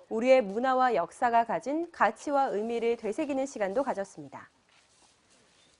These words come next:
현대엔지니어링은 임직원들이 자발적으로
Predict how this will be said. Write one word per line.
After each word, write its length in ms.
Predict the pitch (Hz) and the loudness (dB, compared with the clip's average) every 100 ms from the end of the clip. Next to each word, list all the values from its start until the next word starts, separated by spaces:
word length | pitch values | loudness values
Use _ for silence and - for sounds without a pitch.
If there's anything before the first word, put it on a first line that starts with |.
| _ _ _ _ _ _ _ _ | _ _ _ _ _ _ _ _
현대엔지니어링은 1160 | 339 320 330 302 285 277 269 247 233 311 196 147 | 0 4 4 2 0 0 2 0 0 -2 -2 -2
임직원들이 720 | 254 277 381 370 359 339 339 | 0 2 2 -2 -2 -2 -4
자발적으로 840 | 330 220 254 285 269 254 240 269 | -4 -2 0 0 0 0 0 -2